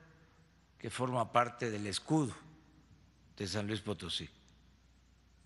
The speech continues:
Y nadie decía nada. Ahora, por el contrario,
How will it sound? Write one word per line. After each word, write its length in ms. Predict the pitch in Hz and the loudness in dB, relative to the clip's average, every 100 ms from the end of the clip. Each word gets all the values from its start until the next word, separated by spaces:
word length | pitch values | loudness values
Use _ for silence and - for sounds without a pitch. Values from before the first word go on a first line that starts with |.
| - - - - - - - - - - - - - - - - - - | -20 -20 -20 -20 -20 -20 -20 -20 -20 -20 -20 -20 -20 -20 -20 -20 -20 -2
Y 440 | 120 147 160 139 - - - - - - - - - - - - - - - - - - - - - - - - - - - - | 4 6 6 2 -10 -20 -20 -20 -20 -20 -20 -20 -20 -20 -20 -20 -20 -20 -20 -20 -20 -20 -20 -20 -20 -20 -20 -20 -20 -20 -20 -12
nadie 580 | 98 120 120 110 98 87 85 - - - - - - - - - - - | 0 4 4 2 -4 -4 -10 -16 -20 -20 -20 -20 -20 -20 -20 -20 -20 -8
decía 420 | 92 101 127 107 | 0 4 4 2
nada. 300 | 95 87 - - - - - - - - - - - - - - - - - - - - - - - - - - - - - | -2 -6 -10 -20 -20 -20 -20 -20 -20 -20 -20 -20 -20 -20 -20 -20 -20 -20 -20 -20 -20 -20 -20 -20 -20 -20 -20 -20 -20 -20 -10
Ahora, 840 | 104 110 113 110 104 - - - - | -2 4 6 4 2 -6 -20 -20 -4
por 120 | 101 | -2
el 120 | 98 | 0
contrario, 520 | - 104 85 104 95 | 0 -2 4 4 4